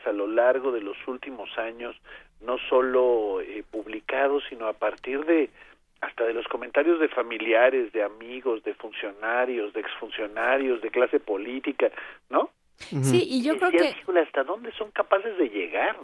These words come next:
Speaker 1: ¿no?
Speaker 2: <laughs> Y si esto va, eh, en el, en un carril paralelo a la discusión sobre temas educativos, ¿no?
Speaker 1: Ujú.
Speaker 2: Y a un recorte de presupuesto brutal, y a una serie de instancias de, de salud, de educación,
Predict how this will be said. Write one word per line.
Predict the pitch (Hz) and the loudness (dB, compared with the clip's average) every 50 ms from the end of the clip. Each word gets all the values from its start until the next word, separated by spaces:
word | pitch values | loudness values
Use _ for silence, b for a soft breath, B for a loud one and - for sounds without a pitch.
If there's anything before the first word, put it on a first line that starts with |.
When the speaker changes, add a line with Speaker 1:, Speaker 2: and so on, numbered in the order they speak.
| - - | -4 0
Speaker 1:
¿no? | 240 214 | 0 0
Speaker 2:
<laughs> | 370 - 392 - - | 0 0 -4 -2 -2
Y | 240 208 | -2 0
si | - 285 277 277 | 0 4 4 4
esto | 302 294 - - 339 330 330 311 | 4 4 2 0 0 2 2 2
va, | 240 240 240 247 247 247 247 - - | 2 4 4 6 6 4 4 2 -2
eh, | - 208 185 185 185 | -2 0 0 2 2
en | 185 180 185 | 2 2 4
el, | 185 185 185 185 - | 4 4 2 2 0
en | 175 196 196 196 | 0 0 0 2
un | 208 226 | 0 0
carril | 220 240 226 214 214 240 233 226 | 2 2 2 4 4 2 0 2
paralelo | - 226 208 208 208 214 226 233 226 220 214 202 - - | 2 4 6 6 6 6 6 4 4 6 6 4 4 4
a | - 190 185 185 185 185 - - 185 | 4 6 6 8 6 6 4 2 0
la | 175 165 165 | 2 2 2
discusión | 165 - - 185 180 - 220 214 214 208 | 0 0 -4 -4 0 2 2 2 2 2
sobre | - 220 202 - 180 | 0 0 2 2 0
temas | - 202 196 202 202 196 208 | 0 2 2 2 0 0 0
educativos, | 190 185 - - 175 160 - 220 226 214 170 165 156 156 - - - _ | 0 0 2 2 0 0 2 0 0 2 4 4 2 2 -2 -10 -18 _
¿no? | - 151 170 | -10 -8 -6
Speaker 1:
Ujú. | - | -4
Speaker 2:
Y | 214 190 180 196 | -4 0 2 4
a | 180 196 | 4 4
un | 196 202 | 4 4
recorte | 208 196 - 185 185 - - 180 | 2 2 2 0 0 2 2 2
de | 160 | 2
presupuesto | - 175 180 - 185 147 - 190 180 175 - 185 165 | 2 0 0 -2 -4 0 2 2 2 4 2 -2 -2
brutal, | 165 175 160 - - 233 233 233 226 220 208 B B B B B B B B | -2 -2 -2 2 4 6 6 6 6 4 0 B B B B B B B B
y | - 190 202 202 196 190 | -4 -2 2 4 6 8
a | 180 175 175 | 8 8 8
una | 175 185 185 180 175 | 8 6 4 2 2
serie | - - - 175 175 180 175 | 2 4 4 4 6 6 6
de | 160 165 | 6 4
instancias | 170 170 - - 214 214 214 214 202 - 190 170 170 160 | 2 2 2 2 2 4 4 2 2 2 2 2 2 2
de, | 165 160 151 156 147 143 104 151 | 2 0 2 2 0 0 -4 -4
de | 156 160 151 147 147 | -4 -4 -2 -2 -4
salud, | - - 139 147 165 190 214 226 190 | -4 -2 -2 0 2 4 4 4 4
de | 175 165 | 4 2
educación, | 147 156 151 - 156 135 143 - - 196 202 196 202 202 196 | 2 2 0 0 -2 -2 -2 0 0 2 4 4 4 4 2